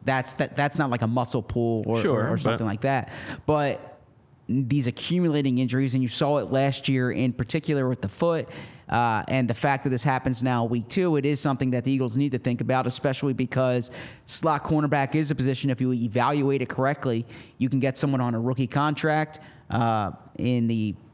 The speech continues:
Speaker 1: third round, fourth round, fifth round to fill that role.
Speaker 2: And it's part of the reason why the Eagles carried seven corners on the
Speaker 1: Mm-hmm.
Speaker 2: fifty-three man roster, because not just Devontae Maddox, but obviously Darius Slay and James Bradbury are both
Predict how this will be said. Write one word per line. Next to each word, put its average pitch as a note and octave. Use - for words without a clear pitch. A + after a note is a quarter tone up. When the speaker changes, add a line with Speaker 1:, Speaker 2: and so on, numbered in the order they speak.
Speaker 1:
third C3+
round, C3
fourth B2+
round, A#2+
fifth C3
round C#3
to A2+
fill A2
that G#2+
role. G#2+
Speaker 2:
And A#2
it's G#2
part A2
of G#2+
the G#2
reason G2+
why G2+
the G2
Eagles G2
carried G2
seven G2+
corners G#2
on G2+
the F#2+
Speaker 1:
Mm-hmm. -
Speaker 2:
fifty-three G#2
man F#2+
roster, G#2
because G2
not A2
just A#2
Devontae G#2+
Maddox, A#2
but A#2
obviously G#2+
Darius G#2
Slay G#2
and G2+
James G2+
Bradbury G#2
are G2
both G2